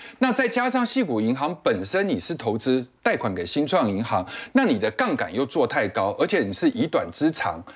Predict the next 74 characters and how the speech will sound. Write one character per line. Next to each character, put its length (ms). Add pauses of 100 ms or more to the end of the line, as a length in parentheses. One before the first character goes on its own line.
(120)
对 80
不 80
对？ 120
你 120
是 140
拿 180
短 240
期 200
的 100
一 80
个 100
债 180
务 120
去 160
做 240
长 220
期 140
的 80
投 240
资， 260 (240)
所 220
以 60
当 280
别 300
人 180
只 160
要 160
一 240
旦 140 (120)
的， 140
我 100
们 100
上 220
期 160
节 180
目 120
讲 280
过， 160
当 200
别 200
人 180
一 80 (100)
旦 160
的 120
去 160
做 240
挤 240
兑 200
的 140
时 160
候， 180 (220)
你 140
没 160
有 140
资 220
产 240
可 80
以 120
去 120
还 320
别 200
人， 180
因 100
为 80
你 120
杠 240
杆 280
不 80
断 160
的 80
在 160
做 220
延 240
伸， 220